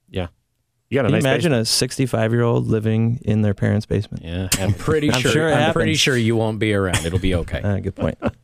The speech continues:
Speaker 2: No, y-, you know, this is, i-, it's an interesting topic because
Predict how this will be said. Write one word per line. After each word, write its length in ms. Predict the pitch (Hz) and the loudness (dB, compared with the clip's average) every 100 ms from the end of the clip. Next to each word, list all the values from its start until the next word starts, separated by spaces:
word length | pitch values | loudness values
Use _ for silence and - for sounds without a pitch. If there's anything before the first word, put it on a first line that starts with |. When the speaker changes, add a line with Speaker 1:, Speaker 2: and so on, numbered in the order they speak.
| - _ _ _ _ - - | -20 _ _ _ _ -10 -2
Speaker 2:
No, 120 | 156 151 | 0 2
y-, 140 | 165 165 | 0 2
you 100 | 165 | 2
know, 120 | 160 | 2
this 200 | 190 202 | 2 2
is, 260 | 180 143 - | 2 0 0
i-, 40 | |
it's 280 | 147 139 160 | 0 2 2
an 80 | 170 | 2
interesting 680 | 202 202 160 147 151 143 127 | 0 2 0 2 2 2 2
topic 420 | 160 139 135 117 | 2 2 0 0
because 520 | 123 113 127 120 113 | -2 0 0 2 -2